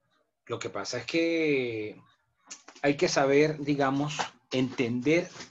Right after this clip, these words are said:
cómo es la lógica del sector financiero. Y la lógica del sector financiero en todas partes del mundo opera de la misma forma.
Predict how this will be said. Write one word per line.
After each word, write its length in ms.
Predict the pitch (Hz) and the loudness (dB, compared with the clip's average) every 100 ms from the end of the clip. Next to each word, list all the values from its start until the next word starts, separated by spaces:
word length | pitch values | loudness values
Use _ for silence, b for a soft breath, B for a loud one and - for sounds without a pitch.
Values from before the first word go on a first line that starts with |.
| _ _ _ | _ _ _
cómo 300 | - 143 143 | 0 2 2
es 100 | 139 | 0
la 120 | 131 | 0
lógica 500 | 120 135 143 143 143 135 | 0 0 0 -2 -6 -6
del 340 | 120 113 98 | -8 -8 -8
sector 380 | - 92 - 104 | -10 -10 -10 -10
financiero. 540 | 120 104 92 113 - _ _ _ _ _ _ _ _ _ _ _ _ _ _ _ - | -10 -10 -8 -10 -10 _ _ _ _ _ _ _ _ _ _ _ _ _ _ _ -4
Y 80 | 131 | 0
la 100 | 131 | 2
lógica 320 | 135 160 185 | 2 2 2
del 80 | 151 | 2
sector 260 | 117 120 | -2 -4
financiero 680 | 113 170 165 143 123 143 - _ _ | -4 -4 -2 0 0 -2 -10 _ _
en 220 | 117 110 | -10 -8
todas 260 | - 127 147 | -2 0 0
partes 300 | 160 156 156 | 0 -2 -2
del 140 | 156 | -2
mundo 260 | 123 120 139 | -2 -4 -6
opera 420 | 113 - 104 110 | -6 -10 -6 -6
de 100 | 127 | -4
la 80 | 95 | -6
misma 280 | 104 104 117 | -10 -10 -6
forma. 400 | 180 - - | -4 -4 -8